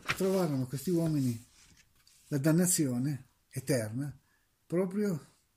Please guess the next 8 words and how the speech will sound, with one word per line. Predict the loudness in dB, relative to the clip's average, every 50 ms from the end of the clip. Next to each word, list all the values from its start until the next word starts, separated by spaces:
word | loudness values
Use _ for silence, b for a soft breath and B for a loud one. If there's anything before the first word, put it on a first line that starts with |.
| _ _ _ _ _ _ _ _
nel, | -2 0 2 4 4 2 0 -2 -8 _ _ _ _ _ -6
nel | -2 -2 0
discrimine, | 0 0 0 -2 -2 -6 -8 -6 -6 -4 -4 -4 -6 -4
cioè | -4 -2 -2 0
nella | 0 0 0 0
diarchia, | 0 2 2 0 0 -2 -4 -6 -6 -6 -10 -12 -10 -6 -4
nella | -4 -2 -2 -2 -2
dialettica. | -2 -2 -2 -2 -2 -4 -6 -6 -6 -8 -10 -14 -16 -20 -20 -20 -20 -20 -20